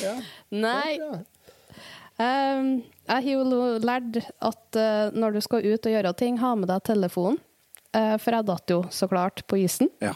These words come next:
Speaker 3: det gjorde du.
Speaker 1: Gammelt folk og ut og skli og
Speaker 2: Ja,
Speaker 1: dett,
Speaker 2: ja,
Speaker 1: vet du.
Speaker 2: ja.
Speaker 1: Ja.
Speaker 2: Skjønner ikke
Speaker 1: Ja.
Speaker 2: det.
Speaker 1: Ja.
Speaker 2: Brodda er en greie.
Speaker 1: Ja, brodda.
Speaker 2: Brodda.
Speaker 1: Brodda. Brodda.
Speaker 3: Brodda.
Speaker 1: Skal vi
Speaker 2: Ja.
Speaker 1: ta et, eh,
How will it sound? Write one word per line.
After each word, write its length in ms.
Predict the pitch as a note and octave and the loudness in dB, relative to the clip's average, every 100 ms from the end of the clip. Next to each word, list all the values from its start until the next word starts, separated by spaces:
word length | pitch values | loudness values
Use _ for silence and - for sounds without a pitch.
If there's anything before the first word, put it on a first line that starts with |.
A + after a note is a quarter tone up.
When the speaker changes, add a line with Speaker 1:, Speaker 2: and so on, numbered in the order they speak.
| - - | -8 -16
Speaker 3:
det 160 | - B2 | 2 4
gjorde 160 | G#2+ A2 | 6 6
du. 60 | D3+ | 4
Speaker 1:
Gammelt 300 | A2+ A2 - | 2 0 2
folk 340 | B2+ B2+ - | 4 4 4
og 120 | C3 | 4
ut 180 | A#2+ - | 4 2
og 80 | C3 | 2
skli 240 | A#3 A3+ | 4 4
og 0 | |
Speaker 2:
Ja, 80 | - | 2
Speaker 1:
dett, 160 | G#3+ - | 2 0
Speaker 2:
ja, 100 | - | 0
Speaker 1:
vet 140 | - | 0
du. 60 | - | 2
Speaker 2:
ja. 140 | - - | 0 -2
Speaker 1:
Ja. 120 | - - | -4 -4
Speaker 2:
Skjønner 280 | A3 F#3+ | -4 -2
ikke 160 | E3+ F3+ | -4 -4
Speaker 1:
Ja. 240 | D#3+ F3 | -4 -4
Speaker 2:
det. 160 | F3+ A#3+ | -2 -4
Speaker 1:
Ja. 200 | - D#3+ | -6 -8
Speaker 2:
Brodda 520 | G#3 B3 B3 G#3+ F#3+ A3 A#3+ | -2 0 0 0 0 0 -2
er 160 | A3 F#3+ | -2 -2
en 120 | G3 | -2
greie. 380 | G3 F#3+ E3 F3 | 0 0 -2 -4
Speaker 1:
Ja, 260 | - F#3+ F3 C3+ | -8 -12 -12 -8
brodda. 520 | C#3+ C#3+ C3 C#3 D3+ - - | -4 -2 -2 -2 -2 -6 -10
Speaker 2:
Brodda. 640 | A#3 B3 C4+ C#4 C4 C4+ C4+ - C4+ B3 D3 | -2 2 2 4 4 4 2 0 2 0 2
Speaker 1:
Brodda. 400 | B2 C3 A#2 C#3 - C#4 C#4 C4+ E4 - G#4+ G4 | 6 6 6 4 4 2 0 0 -4 0 0 0
Brodda. 20 | - | 2
Speaker 3:
Brodda. 720 | B2+ C#3 E3 E3+ C#3 G3 E3 - _ _ _ _ - - - E5 D5 - - - - - - - - - | 4 6 8 6 6 4 2 -2 _ _ _ _ -18 -6 -4 -4 -6 -8 -12 -12 -12 -10 -10 -12 -14 -18
Speaker 1:
Skal 280 | - - A#3 | -8 2 4
vi 60 | G#3+ | 4
Speaker 2:
Ja. 40 | |
Speaker 1:
ta 100 | G#3+ | 4
et, 240 | C#3 - | 0 -2
eh, 40 | F#3 | -4